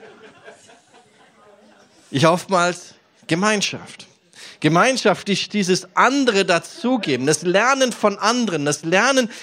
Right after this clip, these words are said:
von den anderen und nicht in das, der Bereich zurückzufallen.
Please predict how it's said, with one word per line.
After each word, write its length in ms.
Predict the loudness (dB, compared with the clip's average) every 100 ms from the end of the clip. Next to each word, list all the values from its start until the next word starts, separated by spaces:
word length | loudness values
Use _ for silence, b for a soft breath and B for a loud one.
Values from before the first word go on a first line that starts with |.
| B B
von 300 | -2 0 2
den 160 | -2
anderen 480 | -2 -4 -2 -2 -2 B B -2
und 260 | 0 0 2
nicht 380 | 2 0 -6 B _
in 240 | 0 2 2
das, 320 | 0 -4 -18 _ _ _ _ 0
der 140 | 2
Bereich 680 | 2 0 2 2 2 0 -8
zurückzufallen. 1600 | -14 -2 2 2 0 -8 _ _ _ -4 -2 -2 -4 -6 -10